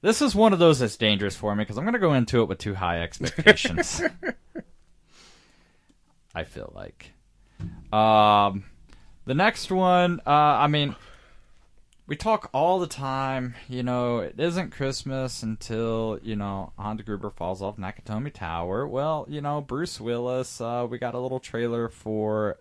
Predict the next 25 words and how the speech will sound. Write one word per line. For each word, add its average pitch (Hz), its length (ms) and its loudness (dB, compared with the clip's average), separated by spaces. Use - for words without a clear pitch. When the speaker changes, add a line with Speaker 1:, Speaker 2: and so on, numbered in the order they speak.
Speaker 1:
a 95 360 -4
upcoming 101 500 -4
film 101 400 -4
that - 80 -8
he's 107 220 -6
going 95 360 -2
to - 100 -12
be 92 140 -6
doing, 92 600 -4
uh, 92 340 0
called 104 300 0
American 95 500 -2
Siege. - 840 -8
Speaker 2:
Which 78 100 -8
Speaker 1:
And 85 420 -4
Speaker 2:
I've - 180 -10
not 143 140 -6
heard 139 300 -2
anything 156 340 2
about 127 220 4
this 117 140 -6
movie 117 260 0
other 110 220 0
than 110 80 -4
that, 107 160 -6